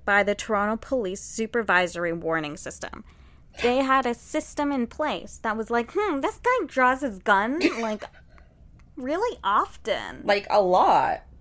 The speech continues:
Speaker 1: Only
Speaker 2: And
Speaker 1: one of the people he drew his gun on, all of those times,
Speaker 2: Yeah.
Speaker 1: turned out to be armed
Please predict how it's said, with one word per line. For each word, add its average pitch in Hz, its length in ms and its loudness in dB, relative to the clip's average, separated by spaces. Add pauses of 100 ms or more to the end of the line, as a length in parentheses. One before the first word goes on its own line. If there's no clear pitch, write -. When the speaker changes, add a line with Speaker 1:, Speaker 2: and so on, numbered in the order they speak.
(1300)
Speaker 1:
Only 311 280 4
Speaker 2:
And 453 100 -8 (300)
Speaker 1:
one 285 260 6
of 320 160 0
the 302 100 0
people 294 440 -6
he 285 200 -4
drew 208 240 -2
his 226 220 0
gun 185 260 -2
on, 320 200 -2 (1000)
all 233 180 6
of 240 120 2
those 226 200 0
times, 247 560 -4 (100)
Speaker 2:
Yeah. 165 280 2 (240)
Speaker 1:
turned 302 320 4
out 262 160 2
to 262 100 -4
be 247 220 -2
armed 185 400 0